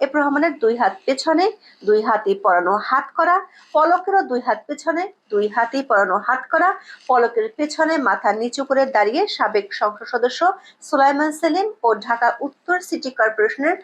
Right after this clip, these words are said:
সাবেক মেয়র আতিকুল ইসলাম। সুলাইমান ও আতিকের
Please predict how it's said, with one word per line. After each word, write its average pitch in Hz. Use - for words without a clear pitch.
সাবেক 262
মেয়র 254
আতিকুল 226
ইসলাম। 160
সুলাইমান 269
ও 262
আতিকের 247